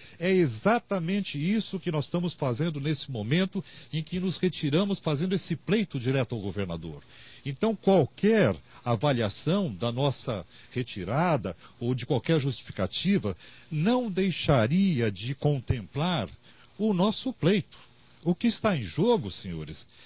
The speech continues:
é esse documento. E, de repente, esse documento de reivindicação do movimento ambientalista,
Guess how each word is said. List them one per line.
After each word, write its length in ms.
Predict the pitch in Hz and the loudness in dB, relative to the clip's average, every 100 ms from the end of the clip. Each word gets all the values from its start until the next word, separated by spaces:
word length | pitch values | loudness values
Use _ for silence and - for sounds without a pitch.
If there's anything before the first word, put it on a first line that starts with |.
| - - | -14 -2
é 160 | 190 | 2
esse 320 | 214 247 - 160 | 4 2 0 -2
documento. 600 | 135 - 90 85 78 - - - - - | -2 -2 -6 -6 -10 -18 -20 -20 -20 -8
E, 120 | 220 240 | -4 -2
de 180 | 247 | 2
repente, 800 | 202 196 143 190 208 143 - 110 180 | 2 2 0 -2 -2 -2 -6 -6 2
esse 300 | 214 196 208 | 2 2 -2
documento 720 | 190 202 175 127 110 - 117 | -2 0 0 0 -2 -6 -12
de 180 | 127 185 | -6 -2
reivindicação 720 | 165 196 165 165 143 - 175 | 0 0 -4 -2 -2 -2 -4
do 100 | 147 | -2
movimento 480 | 131 120 131 208 202 | -2 -2 -2 -2 -2
ambientalista, 800 | 175 190 185 170 127 101 - | -2 -2 -2 -2 -2 -4 -8